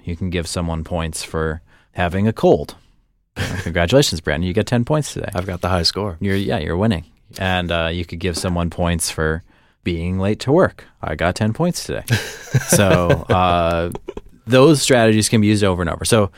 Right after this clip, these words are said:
Speaker 1: obviously there's a lot of power there, right? Because you can think about how to deliver those types of feedback in effective ways that where people, people want those points, they have ways to share and feel good about them. The achievements can be well laid out and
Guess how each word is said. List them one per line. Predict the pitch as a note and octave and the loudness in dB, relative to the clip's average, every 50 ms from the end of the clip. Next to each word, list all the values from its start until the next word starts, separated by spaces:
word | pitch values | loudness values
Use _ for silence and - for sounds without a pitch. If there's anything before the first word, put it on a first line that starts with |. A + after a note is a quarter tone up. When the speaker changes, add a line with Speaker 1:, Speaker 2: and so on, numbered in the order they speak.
| - - - - | -20 -6 0 2
Speaker 1:
obviously | B2 C3+ D3+ C3 - C#3 | 4 6 6 6 6 6
there's | A#2+ G#2+ - | 4 6 4
a | G#2+ | 4
lot | G#2 F#2 | 4 4
of | F2 - | 4 2
power | - - E3+ A#3+ G3 A2 D#2 D2 | 2 4 6 6 6 6 4 2
there, | D#2 D#2+ F#2+ G#2+ | 2 2 2 2
right? | D#2+ D2+ G#2+ - | 2 2 0 0
Because | - A2 G2 F#2+ F#2+ F2+ E2+ E2 - - - - - _ _ _ _ | 0 0 0 2 2 0 0 -2 -6 -8 -12 -14 -20 _ _ _ _
you | G#2 G#2 G#2+ | 0 0 2
can | - G#2+ G2 F2+ | 2 2 0 0
think | E2 - - - B2 B2 A#2 - | -2 -2 0 2 2 4 4 2
about | G#2+ G#2+ G2 F#2+ | 2 4 4 4
how | G2 G2+ | 4 2
to | G2 F#2+ | 0 0
deliver | F2+ G2 F#2+ G2 G2 F#2 F#2+ F#2+ F2+ F2 | 0 -2 0 0 2 2 2 2 2 0
those | E2+ E2+ F#2+ G2 G#2 G#2+ G#2+ G#2+ A2 G#2+ G2 - - | 0 2 2 4 6 6 6 6 6 4 2 -2 -4
types | - - - - A2 A2 G#2+ - - - | -8 -4 0 2 4 4 2 0 -2 -2
of | G2+ F2+ - | -2 -4 -4
feedback | - - G#2+ A2+ A2+ G#2 G2 F2+ E2+ E2+ E2 E2+ - - _ _ _ _ _ _ _ - | -4 -2 0 0 0 0 0 2 2 2 2 0 -4 -10 _ _ _ _ _ _ _ -6
in | F#2 F2+ | -6 -6
effective | F2 - - - - F#2+ F#2 F#2 - - F#2 F2+ F2+ F2 F2 E2+ E2 - - | -6 -6 -6 -4 -2 -2 -2 -2 -2 -4 -2 0 0 0 0 -2 -4 -4 -4
ways | F2+ F2+ F2 F2 F2 E2+ E2+ E2 D#2+ | -2 0 0 0 0 0 -2 -2 -4
that | - - D#2+ - | -6 -8 -8 -6
where | G2 F#2 | -8 -8
people, | - - F#2+ E2 F2 E2+ D#2+ D#2 - _ _ - - - | -6 -6 -4 -4 -4 -4 -4 -6 -8 _ _ -20 -20 -10
people | - - G2 - F2+ E2 D#2+ D#2+ D#2+ | -8 -6 -4 -4 -4 -4 -4 -4 -2
want | E2+ F2+ F2+ F2+ F2+ F2 | 0 2 2 2 2 0
those | - F2+ F2+ F2 E2 | -2 -4 -4 -4 -4
points, | - - - F#2+ F2+ F2+ F2 F2 F2 E2+ D#2+ - - - | -8 -8 -6 -4 -2 -2 -2 -2 -2 -4 -4 -6 -6 -6
they | D#2+ D2+ | -6 -4
have | D#2 E2 E2 E2 | -4 -4 -4 -4
ways | E2+ E2 - - | -6 -6 -6 -8
to | - | -6
share | - - - F#2 F2 E2+ E2+ E2+ | -6 -6 -4 -4 -4 -2 -2 -4
and | E2+ E2 | -4 -6
feel | - D#2+ D#2 | -6 -8 -8
good | D#2 - F#2 F#2 E2+ | -6 -6 -4 -4 -4
about | E2+ D#2+ E2+ D#2+ D#2+ D#2+ | -2 -2 -2 -2 -2 -2
them. | - F2 D#2+ D#2+ D#2+ D#2+ D#2 | -4 -4 -4 -4 -4 -4 -6
The | E2 E2+ | -6 -6
achievements | - - - G2+ G2 F2 F2 F#2 F2 - | -4 -4 -2 0 0 0 0 -2 -4 -4
can | - - F2+ | -4 -4 -4
be | E2+ E2+ | -2 -2
well | D#2+ E2 F2 F2 F2 E2 D#2+ D#2+ - | -2 0 0 0 2 0 -2 -2 -4
laid | F#2 F2+ E2+ E2+ E2+ | -2 -2 0 0 0
out | E2 E2 E2 E2 E2+ E2 - | 0 0 0 0 0 0 -2
and | - D#2 D2+ C#2+ - | -4 -6 -8 -8 -10